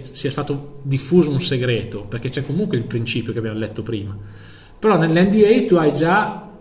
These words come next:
messo per iscritto qual era il valore economico e quali erano e come scattavano queste conseguenze,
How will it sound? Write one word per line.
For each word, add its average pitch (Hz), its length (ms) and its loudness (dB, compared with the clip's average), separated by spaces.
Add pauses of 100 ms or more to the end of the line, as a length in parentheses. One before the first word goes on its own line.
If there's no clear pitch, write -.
(220)
messo 156 300 -4
per 151 160 2
iscritto 165 460 0
qual 151 120 -2
era 123 120 -2
il 113 60 -4
valore 107 240 -6
economico 117 480 -6
e 117 60 -4
quali 139 200 -2
erano 127 340 -2
e 135 140 -10
come 160 200 -4
scattavano 143 680 -2
queste 127 260 -6
conseguenze, 107 760 -8